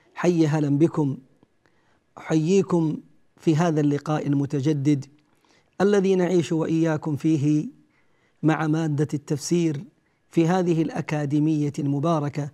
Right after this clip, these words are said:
أعني أكاديمية زاد العلمية. أحييكم أيها المباركون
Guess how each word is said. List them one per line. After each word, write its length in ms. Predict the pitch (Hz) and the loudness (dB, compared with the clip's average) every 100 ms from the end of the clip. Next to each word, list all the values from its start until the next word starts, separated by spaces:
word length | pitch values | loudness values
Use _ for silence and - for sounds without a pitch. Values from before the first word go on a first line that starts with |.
| _ _ _ _ - | _ _ _ _ -6
أعني 480 | 165 156 143 143 208 _ _ _ _ | -2 0 2 0 -4 _ _ _ _
أكاديمية 840 | 160 147 151 139 147 147 147 143 139 - - _ - | -4 -4 -6 -2 0 2 2 0 -4 -12 -20 _ -4
زاد 460 | 135 151 143 127 - _ _ _ _ _ | -2 -2 -2 -6 -10 _ _ _ _ _
العلمية. 600 | 147 147 170 180 151 127 - _ _ _ _ _ _ _ | -2 2 2 4 2 0 -8 _ _ _ _ _ _ _
أحييكم 540 | 175 202 214 233 226 220 | 2 4 4 2 2 0
أيها 280 | 208 190 185 | 0 2 2
المباركون 840 | 175 165 165 156 - 185 175 | 0 0 -2 -2 -2 0 0